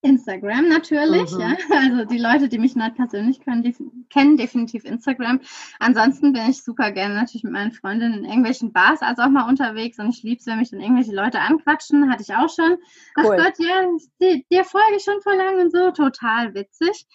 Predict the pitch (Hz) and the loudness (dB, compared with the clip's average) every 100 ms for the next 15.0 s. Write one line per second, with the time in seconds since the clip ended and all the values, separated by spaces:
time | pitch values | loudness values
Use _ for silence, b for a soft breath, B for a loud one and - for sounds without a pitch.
0 | B - 214 175 262 302 226 226 233 254 | B -6 -4 4 4 4 2 0 -2 -4
1 | 269 226 233 226 226 196 - 202 196 185 | -4 -4 -4 -4 -4 -6 -6 -4 -2 -4
2 | 202 170 220 196 190 - - 226 240 262 | -4 -6 -6 -4 -4 -4 0 2 2 -2
3 | - 254 262 - - - - 196 208 208 | 0 2 2 0 -10 -12 -14 -8 -4 -4
4 | 196 185 190 196 _ _ _ _ _ - | -4 -4 -4 -6 _ _ _ _ _ 2
5 | 247 254 247 208 202 208 185 202 196 170 | 4 4 2 -4 -4 -4 -4 -8 -10 -12
6 | _ _ _ _ 226 226 453 220 208 - | _ _ _ _ -4 2 2 2 -2 -2
7 | 294 285 285 285 - 233 247 254 254 240 | 2 4 4 2 -2 2 2 2 0 -2
8 | - 233 262 - 240 240 240 - 220 233 | 0 -2 -2 -4 -4 -2 -4 0 -2 0
9 | 208 202 196 220 370 - b b b _ | -6 0 2 4 2 -2 b b b _
10 | 254 262 - 285 330 330 320 320 330 349 | 0 0 -4 0 4 2 0 0 2 0
11 | - 277 247 233 269 240 202 320 - 359 | -2 -4 -4 -6 -6 -6 -4 -4 -2 0
12 | 302 254 294 359 339 277 226 226 202 170 | 2 2 2 2 2 0 4 2 2 -6
13 | - 185 - - 403 - 220 196 196 160 | -6 -10 -10 -6 -6 -4 -4 0 -2 0
14 | 156 156 - - 311 349 359 - _ | -4 -4 -8 -4 -2 -2 -4 -10 _